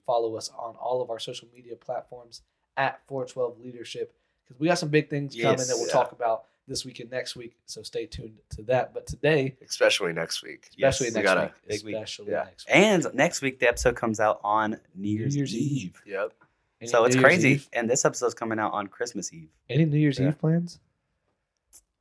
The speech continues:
Speaker 2: We'll get to that next week.
Speaker 1: We'll get to that
Speaker 3: It's,
Speaker 1: next week.
Speaker 3: yeah.
Speaker 1: So today we're talking about success in leadership, and we're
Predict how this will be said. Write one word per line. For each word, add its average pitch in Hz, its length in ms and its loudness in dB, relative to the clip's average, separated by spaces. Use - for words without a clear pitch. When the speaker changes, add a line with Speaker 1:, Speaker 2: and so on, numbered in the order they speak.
Speaker 2:
We'll 110 120 -2
get 117 220 0
to 107 100 -6
that 101 180 0
next - 240 -20
week. - 60 -20
Speaker 1:
We'll 127 80 -2
get 131 140 0
to - 80 -16
that - 160 -10
Speaker 3:
It's, - 0 -
Speaker 1:
next - 100 -14
week. - 100 -12
Speaker 3:
yeah. 180 260 -4
Speaker 1:
So 151 440 4
today 143 540 8
we're 127 120 -10
talking 135 200 0
about 131 200 -2
success - 600 -4
in 127 140 -8
leadership, 113 680 -6
and 110 440 -6
we're 120 100 -10